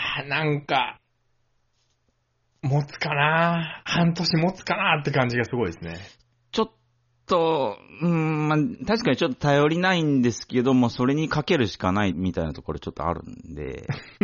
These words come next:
Speaker 1: <laughs> あー、ジブリ行くっつってますね。
Speaker 2: ちょっと二千二十二年十一月かなんかにできるんで。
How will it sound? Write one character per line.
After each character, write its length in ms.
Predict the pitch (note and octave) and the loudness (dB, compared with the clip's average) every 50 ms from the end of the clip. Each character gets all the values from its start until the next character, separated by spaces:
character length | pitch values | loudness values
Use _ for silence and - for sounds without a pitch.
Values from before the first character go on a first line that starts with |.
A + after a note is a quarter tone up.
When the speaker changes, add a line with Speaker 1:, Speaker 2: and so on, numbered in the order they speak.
| - - - - _ _ _ _ _ | -2 -4 -6 -18 _ _ _ _ _
Speaker 1:
<laughs> 800 | _ _ _ _ - - - - - - - - - - - - - | _ _ _ _ -20 -20 -20 -18 -18 -18 -18 -18 -20 -20 -20 -12 -8
あ 360 | G#2 G2 F#2+ F#2+ F#2 F#2 F#2+ | -4 -2 -2 -2 -2 -4 -6
ー、 20 | G2 | -6
ジ 180 | - A#2+ B2 B2+ | -6 -6 -4 -4
ブ 120 | C3+ A#2+ | -4 -4
リ 100 | A2 G2+ | -4 -4
行 120 | G2 G2 | -6 -6
く 120 | - - B2+ | -4 -4 -6
っ 40 | A#2+ | -6
つ 120 | - - | -6 -10
っ 40 | - | -8
て 100 | - A#2+ | -6 -4
ま 140 | A#2+ C3 C#3+ | -2 -2 -4
す 140 | C#3+ - | -4 -6
ね。 480 | F#2 F#2 F#2+ F#2+ F#2 E2+ E2 - - - - - - - - - - - - - - - - - | -6 -4 -4 -4 -4 -6 -8 -10 -14 -18 -20 -20 -20 -20 -18 -16 -12 -12 -10 -12 -12 -14 -18 -20
Speaker 2:
ち 80 | - | -20
ょ 20 | - | -20
っ 60 | _ _ _ - | _ _ _ -12
と 100 | - E2 | -8 -6
二 360 | E2+ G2 G2+ G2+ G2+ F#2 F2+ | -2 -2 0 0 0 -2 -4
千 400 | - - - A2+ A2+ A2 G#2 G2 | -6 -4 0 0 2 4 4 4
二 200 | G2 G2 G2 F#2+ | 4 4 2 2
十 460 | E2+ E2+ F2+ F2 E2+ D#2+ D#2+ - - _ - _ - - - _ _ _ - - | 2 2 2 2 4 2 2 0 -4 _ -20 _ -20 -20 -20 _ _ _ -10 -4
二 200 | G2 G2 F#2+ F#2+ | -2 0 2 2
年 340 | F#2 F2 E2+ E2 E2 E2 - - | 2 2 2 0 -2 -4 -6 -8
十 280 | F#2 E2 A#2 C#3+ D#3 | -4 0 2 2 2
一 180 | D#3+ D#3+ - E3 | 2 0 -2 0
月 200 | E3 E3 D3 - | 0 0 0 2
か 100 | - G2+ | 0 0
な 60 | E2+ | 0
ん 60 | D#2 | 0
か 100 | C#2+ E2 | -2 -4
に 60 | D2+ D2+ | -4 -4
で 100 | D2+ C#2+ | -4 -4
き 120 | - E2 | -4 -6
る 120 | D2 - | -6 -6
ん 140 | - - - | -10 -14 -12
で。 440 | - D2+ D2+ C2+ - - - - - | -10 -10 -10 -10 -12 -14 -16 -20 -20